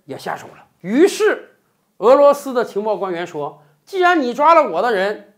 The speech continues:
对不起，我也是合法抓了你的人。我现在要求啊，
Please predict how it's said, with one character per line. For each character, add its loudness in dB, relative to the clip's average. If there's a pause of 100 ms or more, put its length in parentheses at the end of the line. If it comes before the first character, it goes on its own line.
对 -8
不 -8
起， -14
我 -6
也 -4
是 -8
合 -8
法 -6
抓 -8
了 -6
你 -10
的 -12
人。 -18 (280)
我 0
现 0
在 4
要 4
求 -2
啊， 0